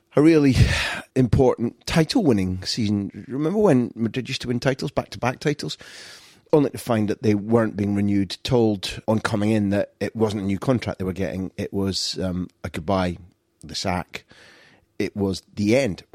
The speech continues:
No ceremonies, no formal goodbyes. But that translates across to the Camp Nou as well. When, for example, Carlos Puyol left, albeit that he'd been the captain and one of the modern greats of the club, if not all-time greats,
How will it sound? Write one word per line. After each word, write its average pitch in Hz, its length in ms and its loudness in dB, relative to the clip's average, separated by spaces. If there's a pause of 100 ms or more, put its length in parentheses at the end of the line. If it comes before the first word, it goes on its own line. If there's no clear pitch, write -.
(160)
No 107 220 -4
ceremonies, 107 800 0
no 98 140 -4
formal 107 500 2
goodbyes. 95 720 -2 (1000)
But 135 220 0
that 165 360 2 (140)
translates 131 520 0
across 117 320 -2
to - 100 -14
the 104 80 -4
Camp - 240 -4
Nou 113 180 4
as 127 80 -2
well. 151 220 0 (140)
When, 110 420 2
for 110 220 -4
example, 95 680 -4
Carlos 98 280 -4
Puyol 107 680 2
left, 117 360 -2 (960)
albeit 117 320 2
that 101 60 -6
he'd 104 160 -2
been 98 100 -6
the 98 60 -6
captain 107 400 -4
and 107 160 -2
one 101 100 -2
of - 220 -10
the 101 300 0
modern 107 360 0
greats 110 360 0
of 87 80 -10
the 95 80 -6
club, 98 340 -6
if - 180 -14
not 87 160 -8
all-time 95 380 -6
greats, 90 480 -6